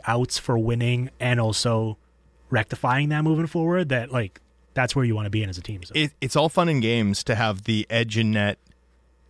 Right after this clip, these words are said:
Speaker 2: going into a playoff series, and then Ilya Samsonov outperforms, you know,
Speaker 1: Andrei
Speaker 2: uh,
Speaker 1: Vasilevskiy,
Speaker 2: Andrei
Speaker 1: yeah.
Speaker 2: Vasilevskiy, or Jeff Skinner outperforms Jake,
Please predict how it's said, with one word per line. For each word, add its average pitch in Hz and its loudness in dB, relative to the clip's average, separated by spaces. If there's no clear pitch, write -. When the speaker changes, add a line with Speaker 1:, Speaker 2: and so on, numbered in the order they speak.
Speaker 2:
going 123 2
into 110 4
a 98 2
playoff 127 2
series, 101 0
and 117 2
then 110 4
Ilya 117 2
Samsonov 110 0
outperforms, 110 0
you 123 2
know, 95 2
Speaker 1:
Andrei 117 -6
Speaker 2:
uh, 107 2
Speaker 1:
Vasilevskiy, 127 -8
Speaker 2:
Andrei 117 2
Speaker 1:
yeah. 113 4
Speaker 2:
Vasilevskiy, 117 0
or 117 2
Jeff 135 2
Skinner 123 2
outperforms 113 0
Jake, 120 0